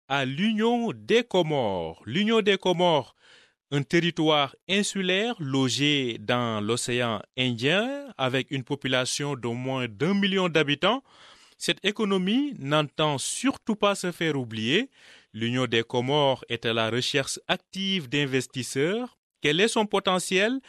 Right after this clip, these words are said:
Nous avons le plaisir d'en parler avec le ministre conseiller chargé d'affaires de l'ambassade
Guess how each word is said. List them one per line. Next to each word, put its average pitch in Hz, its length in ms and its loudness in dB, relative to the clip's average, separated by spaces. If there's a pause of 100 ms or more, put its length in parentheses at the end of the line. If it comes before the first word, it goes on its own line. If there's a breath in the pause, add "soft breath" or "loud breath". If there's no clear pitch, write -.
(380 loud breath)
Nous 147 200 0
avons 190 200 2
le 214 120 4
plaisir 208 480 0
d'en 185 180 2
parler 180 480 0
avec 156 420 0
le 135 220 0
ministre 185 480 -2 (140)
conseiller 165 640 0
chargé 156 500 -2
d'affaires 151 460 -2
de 120 100 -2
l'ambassade 160 640 0